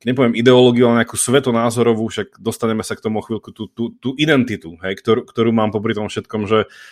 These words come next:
takže toto mi nejakým spôsobom dáva zmysel, že kto som ja, možno mi to aj zozmysluplňuje svet, možno mi to poukazuje na nejaký svet po svete,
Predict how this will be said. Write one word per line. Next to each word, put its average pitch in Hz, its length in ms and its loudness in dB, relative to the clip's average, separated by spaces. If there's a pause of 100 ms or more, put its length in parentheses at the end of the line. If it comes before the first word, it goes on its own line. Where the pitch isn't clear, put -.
(340)
takže 107 240 -10
toto 135 240 2
mi 127 120 2
nejakým 120 240 0
spôsobom 117 440 0
dáva 117 240 4
zmysel, 110 400 -2
že 104 120 -4
kto 123 120 -4
som 95 240 -6
ja, 160 360 0
možno 113 280 -2
mi 110 160 0
to 104 80 -2
aj 92 80 -2
zozmysluplňuje 117 720 -2
svet, 160 400 0
možno 117 280 -4
mi 107 120 -4
to 95 160 -8 (400)
poukazuje 117 480 2
na 110 160 0
nejaký - 160 -16
svet 104 260 -2
po 156 140 -2
svete, 156 480 -4